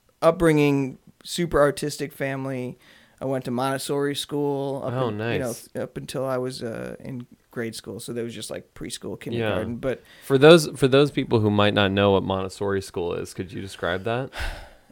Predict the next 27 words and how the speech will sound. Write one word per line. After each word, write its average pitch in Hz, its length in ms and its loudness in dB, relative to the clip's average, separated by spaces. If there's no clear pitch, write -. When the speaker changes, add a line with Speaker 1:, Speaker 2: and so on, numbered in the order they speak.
Speaker 1:
Um, 160 500 4
I'll 160 120 4
do 165 120 4
my 156 140 4
best. 123 480 -2
Speaker 2:
Yeah. 117 220 4
Speaker 1:
Um, 131 140 -2
I'm 127 160 2
not 131 200 4
an 143 120 -2
expert 135 340 -4
on 127 160 -4
it, 101 180 -8
but 120 280 -4
it's 135 160 -4
basically, 147 920 2
uh, 113 320 2
an 143 120 -2
educational, 139 960 0
it's 135 140 -6
a 135 60 0
method 160 360 4
of 147 80 4
education 135 580 0
where 123 300 -4
the 135 220 0
student, 123 800 -4